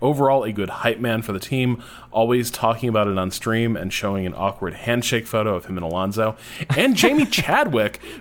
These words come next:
former Williams test driver and current leader in the W Series. Quick note, not sure on the test driver thing because their wiki, wiki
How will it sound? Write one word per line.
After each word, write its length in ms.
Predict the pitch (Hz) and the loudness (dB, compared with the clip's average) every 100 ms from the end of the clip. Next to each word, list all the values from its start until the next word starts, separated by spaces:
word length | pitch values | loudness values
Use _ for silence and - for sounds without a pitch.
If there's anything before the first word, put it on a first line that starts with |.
| - | -4
former 380 | 139 180 247 | 2 4 4
Williams 480 | 175 135 185 240 196 | 4 4 4 4 2
test 240 | - 110 - | 2 0 2
driver 260 | 101 101 | 2 2
and 120 | 104 | 0
current 360 | - - 175 196 | -2 0 0 2
leader 320 | 107 82 87 | 0 0 0
in 220 | 90 92 | -2 -4
the 80 | 101 | -4
W 460 | 101 92 117 147 113 | -2 0 0 2 0
Series. 480 | - 76 55 58 - | -2 -6 -6 -8 -8
Quick 280 | - 92 | -6 -4
note, 240 | 104 117 131 | 0 2 2
not 220 | 107 98 | 0 -2
sure 240 | - 110 | 0 0
on 80 | 101 | 0
the 80 | 95 | 0
test 280 | - 170 - | 0 -2 2
driver 200 | 143 123 | 2 2
thing 260 | 123 127 | 0 0
because 220 | 120 110 104 | 0 -2 -2
their 80 | 101 | 0
wiki, 320 | 165 175 147 | 0 0 -2
wiki 180 | 156 | 0